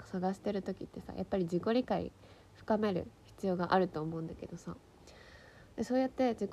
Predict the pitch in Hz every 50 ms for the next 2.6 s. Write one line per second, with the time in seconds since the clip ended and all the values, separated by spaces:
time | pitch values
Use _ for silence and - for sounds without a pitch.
0 | 269 277 277 - 202 180 - - - 202 202 202 196 180 - 175 - 165 - -
1 | - - 196 202 185 - - 147 - - 214 208 - 175 - 156 165 175 175 175
2 | 190 180 - 202 202 277 320 311 262 190 -